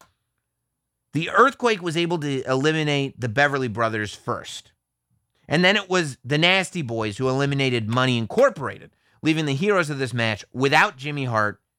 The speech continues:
standing in victory. Did I mention that there were some firsts at Survivor Series <laughs> nineteen ninety-two? For the first time on W W E pay-per-view, a coffin match was presented.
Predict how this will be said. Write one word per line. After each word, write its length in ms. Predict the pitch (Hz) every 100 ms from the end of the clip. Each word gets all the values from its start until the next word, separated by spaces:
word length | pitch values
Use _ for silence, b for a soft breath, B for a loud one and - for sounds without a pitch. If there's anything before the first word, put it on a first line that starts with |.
| _
standing 540 | - 117 104 101 92 -
in 200 | 98 95
victory. 400 | 87 - - _ _ _ _ _ _ _ _ _ _ _
Did 140 | 185 233
I 300 | 311 339 349
mention 720 | 285 262 247 254 233 226 240 _ _ _ _ -
that 120 | 175
there 140 | 196
were 80 | 190
some 220 | - 165
firsts 580 | 135 170 170 165 - -
at 140 | 151 131
Survivor 360 | 143 143 147
Series 340 | 147 185 165 131
<laughs> 20 |
nineteen 300 | 151 165 170
ninety-two? 640 | 156 151 139 151 147 156 - _ _ _ _ _ b b b
For 140 | - 214
the 100 | 196
first 340 | 247 311 -
time 180 | 262 240
on 120 | 202
W 200 | 185 190
W 240 | 185 175
E 100 | 175
pay-per-view, 680 | 156 151 151 123 113 113 104
a 60 | 117
coffin 440 | - 139 123 107
match 240 | 101 85 -
was 140 | 104
presented. 500 | - 104 107 104 95